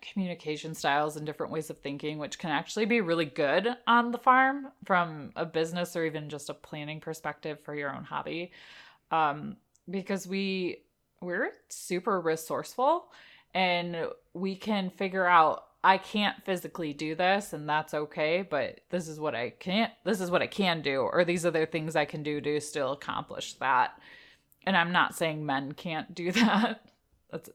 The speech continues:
absolutely not what I'm saying. But when you think your stereotypical man is strong and maybe even a little stubborn, um, they, they might just continually,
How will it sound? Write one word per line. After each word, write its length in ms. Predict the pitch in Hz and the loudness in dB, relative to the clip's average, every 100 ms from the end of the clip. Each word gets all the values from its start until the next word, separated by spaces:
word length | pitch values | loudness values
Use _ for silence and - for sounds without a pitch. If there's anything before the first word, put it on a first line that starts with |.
| - | -4
absolutely 500 | 160 160 156 156 156 | -4 -2 -4 -4 -6
not 280 | 151 143 139 | -4 -4 -4
what 100 | 147 | -6
I'm 100 | 160 | -8
saying. 380 | 165 170 170 175 - - - - | -4 -2 -2 -6 -12 -20 -8 4
But 200 | 185 165 | 4 6
when 180 | 185 | 4
you 260 | 185 190 180 | 4 4 4
think 440 | 170 185 170 151 175 | 2 0 0 -2 -8
your 180 | 165 180 | -4 -4
stereotypical 920 | - 170 156 151 151 165 147 - 156 | -2 2 2 2 0 -6 -8 -10 -8
man 260 | 151 147 143 | -4 -4 -4
is 180 | 143 | -8
strong 600 | - - 156 139 143 139 | -8 0 2 4 2 0
and 300 | 143 139 139 143 - - _ _ _ | -6 -6 -8 -14 -20 -20 _ _ _
maybe 240 | 165 170 185 | -6 -2 -2
even 180 | 165 151 | -2 -2
a 80 | |
little 160 | 143 139 | -2 -2
stubborn, 580 | - - - 71 - - - - - - | -4 -6 -4 -4 -6 -10 -14 -20 -14 -4
um, 500 | 160 139 123 - - _ _ _ _ - - - | 0 0 -2 -8 -18 _ _ _ _ -20 -20 -8
they, 340 | 185 175 147 - | 4 4 4 0
they 140 | 160 | -2
might 220 | 156 127 | -2 -4
just 180 | 151 - | -6 -8
continually, 920 | 175 165 - 170 151 120 131 147 220 | -8 -6 -6 -6 -6 -6 -6 -4 -6